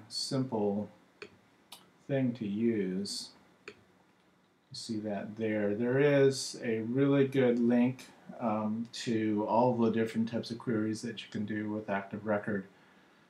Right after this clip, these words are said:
I think for the most part, for a lot of the things that we would do, um, they're going to look a lot like this. I mean, it's basically just show me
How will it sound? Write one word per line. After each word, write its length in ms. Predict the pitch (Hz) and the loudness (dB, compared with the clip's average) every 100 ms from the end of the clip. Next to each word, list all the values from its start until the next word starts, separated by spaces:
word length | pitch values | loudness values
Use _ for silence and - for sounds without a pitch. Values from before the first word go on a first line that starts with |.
| _ _ - _ _ _ _ _ _ _ _ | _ _ -20 _ _ _ _ _ _ _ _
I 100 | - | 0
think 200 | 190 190 | 0 2
for 100 | 143 | 4
the 80 | 120 | 6
most 400 | 123 139 151 147 | 8 8 8 4
part, 360 | 127 107 107 - | 2 4 4 0
for 340 | 120 110 104 101 - | -2 0 0 -6 -10
a 80 | 127 | 0
lot 240 | 135 156 147 | 6 8 8
of 100 | 120 | 6
the 80 | |
things 320 | 123 131 120 - | 0 0 0 0
that 180 | - | -2
we 120 | 120 113 | -2 -4
would 240 | 107 101 | -4 -2
do, 420 | 131 131 120 113 104 - - _ _ _ _ _ _ _ _ _ _ _ - - | 2 4 4 0 -2 -14 -20 _ _ _ _ _ _ _ _ _ _ _ -16 -14
um, 240 | 107 110 - | -16 -12 -6
they're 200 | 127 151 | -2 0
going 320 | 127 147 156 | 2 4 4
to 80 | 123 | 4
look 300 | 120 123 - | 4 4 2
a 40 | |
lot 400 | 104 117 113 110 | 4 6 4 2
like 400 | 101 98 98 - - - _ _ _ _ _ _ _ _ - | 0 0 -2 -10 -20 -20 _ _ _ _ _ _ _ _ -6
this. 560 | 95 90 - - - 101 | -4 -4 -4 -8 -8 -8
I 60 | |
mean, 100 | 98 95 | -8 -8
it's 260 | - - - | -10 -12 -10
basically 560 | 110 104 - 90 90 90 | -4 -4 -4 -8 -6 -4
just 180 | 107 - | -4 -4
show 320 | - 113 113 | 0 4 4
me 460 | 110 104 101 101 | 4 2 2 0